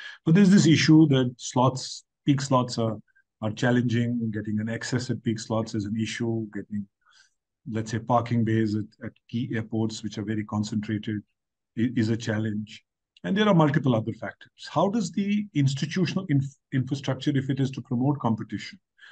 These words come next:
how does it ensure whether it is market access issues, whether it has slots issues, extra, extra, extra? How does it, from a policy making structure, uh, you know, uh,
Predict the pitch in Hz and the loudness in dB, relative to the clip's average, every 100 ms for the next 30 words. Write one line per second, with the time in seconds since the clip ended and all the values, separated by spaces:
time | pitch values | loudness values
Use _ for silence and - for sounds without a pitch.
0 | - - 127 175 208 202 180 - 143 139 | -14 0 2 4 4 2 0 0 0 0
1 | - 147 151 131 127 131 127 120 120 113 | 2 4 4 2 0 0 0 -2 -2 -2
2 | 120 147 135 - 131 - 120 - 127 120 | -2 -4 -4 -6 -6 -6 -6 -2 -2 -2
3 | 113 107 110 113 110 110 113 - 135 131 | -4 -4 -2 -2 -4 -6 -8 -2 0 0
4 | - 120 107 120 120 117 - - - - | -2 -6 -8 -8 -8 -10 -18 -20 -20 -8
5 | 127 123 127 120 117 123 120 120 - 110 | -6 -4 -2 -2 -2 -6 -6 -8 -8 -10
6 | 107 _ _ - 190 233 180 202 - - | -10 _ _ -2 2 2 0 -2 -4 -16
7 | _ _ _ - 151 147 147 139 170 175 | _ _ _ 0 2 2 2 4 4 2
8 | 151 135 131 - 117 - 110 107 - _ | 0 0 -6 -6 -8 -8 -10 -10 -14 _
9 | _ _ 131 117 117 117 117 _ _ 131 | _ _ -10 -8 -6 -8 -10 _ _ -2
10 | 127 117 120 123 170 131 120 113 | 0 2 4 2 0 -4 -4 -4